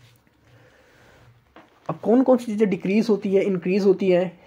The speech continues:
कौन सी चीज़ें हमारी, कह सकते हैं, कैश फ्लो को इफेक्ट करती हैं, कौन सी चीज़ें हमारे फंड फ्लो को, स्टेटमेंट को इफेक्ट करती हैं, तो उन चीज़ों के बारे में देख लेते हैं। The following are certain activities which do not affect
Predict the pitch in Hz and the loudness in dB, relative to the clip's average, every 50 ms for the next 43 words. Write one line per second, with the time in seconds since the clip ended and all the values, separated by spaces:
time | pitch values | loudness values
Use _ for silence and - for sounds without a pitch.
0 | - - - - - - - - - 180 175 208 214 - 226 - 202 190 190 190 | -20 -20 -20 -20 -20 -20 -10 -2 0 2 2 2 2 0 -2 -2 -2 0 0 0
1 | 185 180 165 170 170 175 165 165 - - - 165 - - 170 143 151 - - 208 | 0 0 0 0 2 2 0 0 -2 -4 -4 -4 0 2 2 2 2 2 2 2
2 | 196 202 202 - - 180 165 - - - 160 165 - 208 202 - - 147 165 170 | 4 4 4 4 2 0 0 0 0 0 0 0 -2 -8 -8 -6 -6 -6 -4 -6
3 | 185 185 170 165 165 147 135 139 180 262 254 - - - 226 226 285 311 302 - | -6 -4 -2 0 0 0 0 -2 -2 -4 -6 -6 -2 0 2 2 2 2 2 2
4 | 170 135 120 - 123 - - 120 110 - - - 127 143 - _ _ _ - - | 2 2 2 0 -4 -4 -4 -6 -6 -6 -6 -10 -10 -12 -16 _ _ _ -6 0
5 | 208 233 277 277 - _ - - - - 208 208 - 220 226 214 - 226 220 233 | 0 0 0 0 -4 _ -14 -8 -4 -4 -4 -2 0 0 0 0 0 -4 -8 -8
6 | - - - 151 143 - 147 147 143 143 127 123 127 123 123 123 117 - 120 117 | -8 -8 -8 -8 -4 -2 -2 0 0 0 0 0 -2 -4 -6 -6 -8 -10 -12 -12
7 | - 127 127 - _ - - - - - - - _ _ _ _ _ _ _ _ | -12 -14 -16 -16 _ -20 -20 -20 -20 -20 -20 -20 _ _ _ _ _ _ _ _
8 | - 147 151 160 160 - 214 233 262 269 262 294 285 269 - 170 175 175 180 175 | -2 2 2 2 4 6 6 8 10 10 10 8 6 4 2 0 0 0 0 -2
9 | - - - 202 202 269 277 294 - 214 180 170 - 202 180 170 190 190 175 - | -4 -4 -4 -2 2 2 2 4 4 2 0 0 0 -4 -2 -2 -2 -4 -4 -6
10 | - - _ _ _ _ _ _ _ - 165 214 285 302 294 220 226 247 226 214 | -14 -20 _ _ _ _ _ _ _ 2 4 6 6 8 8 6 6 6 6 6
11 | 202 202 202 - - - 160 - - 190 165 165 165 - | 4 2 2 -2 -2 -2 -2 0 2 0 0 0 -2 -10